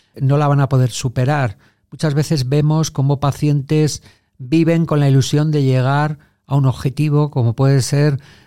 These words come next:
eh, la boda de un hijo, como puede ser llegar a acabar un proyecto que tenían de tipo empresarial, como pueden ser hacer un viaje que siempre tenían en mente y no habían podido hacer porque el cáncer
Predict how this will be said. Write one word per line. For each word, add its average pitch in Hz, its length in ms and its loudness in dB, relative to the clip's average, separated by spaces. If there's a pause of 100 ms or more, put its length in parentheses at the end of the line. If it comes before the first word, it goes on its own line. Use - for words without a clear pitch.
(180)
eh, 131 600 2
la 131 120 0
boda 139 300 0
de 139 60 2
un 120 100 2
hijo, 117 420 -2 (240)
como 131 300 -2
puede 139 300 2
ser 147 560 0 (340)
llegar 131 400 0
a 147 140 0
acabar 139 320 0
un 151 160 2
proyecto 147 1000 0 (300)
que 147 100 -2
tenían 139 960 2 (320)
de 123 140 -6
tipo 135 280 -6
empresarial, 131 840 0 (260)
como 127 300 -4
pueden 139 340 2
ser 143 280 0
hacer 143 260 0
un 139 160 2
viaje 139 580 0
que 139 140 -2
siempre 139 480 -2
tenían 139 340 0
en 131 160 0
mente 139 540 0 (320)
y 139 80 -2
no 127 120 2
habían 135 300 2
podido 131 440 2
hacer 139 480 -2
porque 123 260 -6
el 120 80 -2
cáncer 127 580 -2